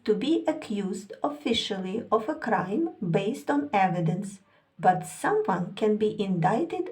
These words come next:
only by a grand jury. Тобто присяжні вирішують,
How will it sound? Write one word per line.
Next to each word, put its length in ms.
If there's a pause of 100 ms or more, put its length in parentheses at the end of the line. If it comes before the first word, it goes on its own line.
only 480
by 300
a 120 (120)
grand 480
jury. 500 (1080)
Тобто 540 (120)
присяжні 680
вирішують, 760